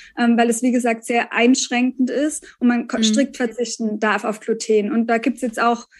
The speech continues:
Speaker 1: nichts, wo man sagen könnte, das heilt das oder das geht wieder weg. Ganz oft tritt es schon im Kindesalter auf, dass Kinder zum Beispiel nicht richtig wachsen und man da oder auch viel zu dünn sind und da man schon merkt,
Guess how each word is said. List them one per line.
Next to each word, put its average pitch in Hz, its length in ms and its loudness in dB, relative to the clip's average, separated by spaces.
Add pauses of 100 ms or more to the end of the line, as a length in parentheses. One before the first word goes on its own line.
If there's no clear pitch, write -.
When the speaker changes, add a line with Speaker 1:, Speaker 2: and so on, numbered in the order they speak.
(720)
Speaker 1:
nichts, 277 460 2
wo 247 100 2
man 240 200 4
sagen 233 240 0
könnte, 226 200 -2
das 220 240 -8
heilt 269 400 0
das 247 200 -4
oder 226 140 -2
das 208 160 -8
geht 226 220 -2
wieder 214 240 0
weg. 294 280 0 (380)
Ganz 247 180 2
oft 240 160 -6
tritt 262 160 -4
es 247 120 -2
schon 240 100 -2
im 226 140 0
Kindesalter 277 840 0
auf, 247 100 -6
dass 240 180 -6
Kinder 240 300 2
zum 233 120 0
Beispiel 226 260 -2
nicht 226 220 0
richtig 226 280 -8
wachsen 294 640 4 (220)
und 247 160 4
man 226 200 4
da 240 280 2
oder 208 180 0
auch 208 60 -6
viel 254 220 -2
zu 240 100 -2
dünn 285 300 4
sind 302 380 4
und 240 420 -4
da 240 100 -4
man 240 240 2
schon 233 240 0
merkt, 226 380 0